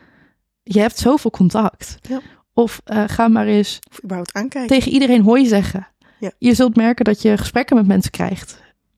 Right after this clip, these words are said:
Speaker 1: Ehm, en, en dat is wel wat we ook als mens zo hard nodig hebben. Dat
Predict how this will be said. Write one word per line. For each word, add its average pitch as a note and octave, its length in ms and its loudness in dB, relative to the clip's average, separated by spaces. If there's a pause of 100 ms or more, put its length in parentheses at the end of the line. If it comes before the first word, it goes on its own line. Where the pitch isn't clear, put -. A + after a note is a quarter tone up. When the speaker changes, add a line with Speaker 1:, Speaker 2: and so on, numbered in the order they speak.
Speaker 1:
Ehm, G3+ 440 -4 (640)
en, G#3 220 0
en G#3+ 580 2
dat G#3 380 -2
is A3+ 140 0
wel A3 220 2
wat G#3+ 180 -2
we - 160 -10
ook A3 160 2
als G3 140 -2
mens F#3 300 4
zo F#3 200 2
hard E3+ 260 0
nodig G3 360 0
hebben. G3 400 -2 (720)
Dat F#3 380 -2